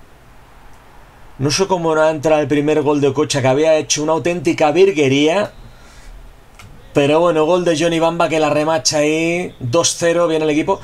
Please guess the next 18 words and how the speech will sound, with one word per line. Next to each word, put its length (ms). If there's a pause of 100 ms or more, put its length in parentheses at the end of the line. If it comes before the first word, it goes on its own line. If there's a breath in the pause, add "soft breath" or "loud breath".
(240 loud breath)
Esto 220
creo 140
que 80
es 80
modo 240
de 60
juego. 360
Me 140
da 100
la 80
sensación 320
de, 140
sí, 160
el 100
reloj 220
va 60
muy 120
rápido. 320